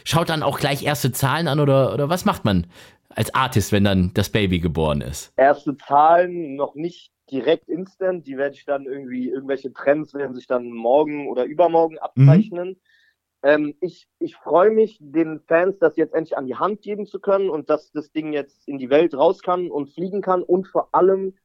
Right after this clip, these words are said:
Speaker 2: bin ich gar nicht so aufgeregt, sondern eher so total fröhlich, weil das letzte Mal, als ich ein Album rausgebracht habe, war November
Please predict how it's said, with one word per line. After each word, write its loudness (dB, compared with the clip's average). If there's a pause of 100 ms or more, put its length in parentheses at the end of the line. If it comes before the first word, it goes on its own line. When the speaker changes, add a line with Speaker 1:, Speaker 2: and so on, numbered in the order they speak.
(520)
Speaker 2:
bin -8
ich -12
gar 0
nicht -8
so 0
aufgeregt, 0
sondern -6
eher 2
so -6
total -4 (240)
fröhlich, -2
weil -2
das -14
letzte -4
Mal, -4
als -8
ich -18
ein -10
Album -2
rausgebracht -4
habe, -2
war 2
November -2